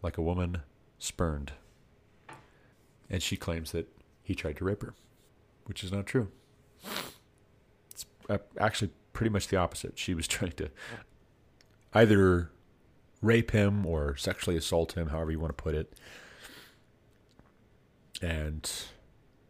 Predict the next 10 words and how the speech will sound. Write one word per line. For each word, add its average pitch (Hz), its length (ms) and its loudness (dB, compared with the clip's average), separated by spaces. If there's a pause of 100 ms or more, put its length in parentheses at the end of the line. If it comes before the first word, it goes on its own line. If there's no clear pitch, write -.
(100)
he's 107 260 2
the 98 80 -2
one 85 140 0
who 78 100 0
ends 78 200 -2
up 78 120 -4
going 78 220 -4
to 71 60 -8
prison. 76 320 -6 (2250)
<coughs> - 100 0